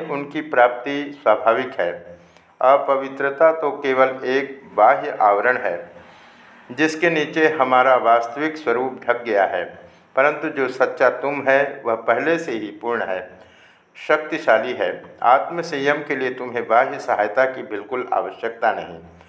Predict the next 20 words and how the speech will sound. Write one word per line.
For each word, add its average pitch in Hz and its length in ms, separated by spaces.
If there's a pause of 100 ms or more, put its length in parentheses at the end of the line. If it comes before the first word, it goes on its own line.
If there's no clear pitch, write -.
(380)
तुम 170 240
पहले 151 300
से 165 180
ही 135 160
पूर्ण 131 360
संयमी 107 520
हो, 90 260 (580)
अंतर 170 380
केवल 143 380
जानने 123 440 (200)
या 113 160
न 110 280
जानने 104 380
में 104 220
है। 87 140 (640)
इसीलिए 170 400
शास्त्र 139 440
निर्देश 127 440
करते 127 340
हैं 120 220